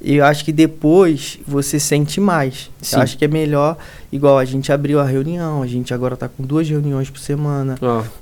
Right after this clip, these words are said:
Speaker 1: A Tabata tá com uma com as mulheres, a gente tá com uma pros homens e depois uma pra família.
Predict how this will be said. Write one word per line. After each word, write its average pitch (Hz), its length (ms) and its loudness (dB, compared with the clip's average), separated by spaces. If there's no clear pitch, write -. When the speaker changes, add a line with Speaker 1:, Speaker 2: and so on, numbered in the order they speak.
Speaker 1:
A - 60 -16
Tabata 120 360 0
tá 120 120 -2
com 131 140 -4
uma 127 160 -4
com 123 120 -10
as 123 100 -6
mulheres, 127 540 -2
a 117 40 -6
gente 120 260 -8
tá 117 140 -6
com - 160 -10
uma 123 160 -2
pros 127 280 -6
homens 127 300 -2
e 117 60 -6
depois 120 440 -6
uma 143 320 -2
pra 127 280 -4
família. 139 640 -2